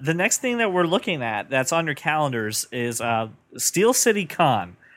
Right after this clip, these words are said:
uh, which is August seventh through August ninth, uh, in right outs-, right outside of,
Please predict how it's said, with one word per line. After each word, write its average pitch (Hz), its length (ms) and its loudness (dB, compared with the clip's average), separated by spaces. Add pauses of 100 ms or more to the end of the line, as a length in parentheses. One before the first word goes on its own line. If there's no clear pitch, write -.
(240)
uh, 120 200 4
which 131 160 0
is 123 180 -2
August 196 380 4
seventh 160 300 2
through - 180 -2
August 160 360 0
ninth, 107 500 -2 (400)
uh, 110 300 4 (280)
in 120 380 -2 (500)
right 175 220 2
outs-, 180 220 2
right 190 200 2
outside 165 360 4
of, 135 140 -2